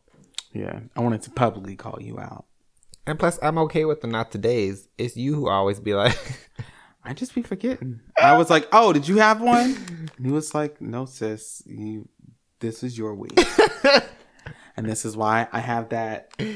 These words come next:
Speaker 1: that, um, that link.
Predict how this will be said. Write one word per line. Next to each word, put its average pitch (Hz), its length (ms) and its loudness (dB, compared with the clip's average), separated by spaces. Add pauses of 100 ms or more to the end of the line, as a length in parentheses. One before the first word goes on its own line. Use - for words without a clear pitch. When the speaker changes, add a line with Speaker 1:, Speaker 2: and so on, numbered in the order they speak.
(440)
Speaker 1:
that, 113 400 -6
um, 110 600 -8 (420)
that 110 200 -8
link. 139 440 -2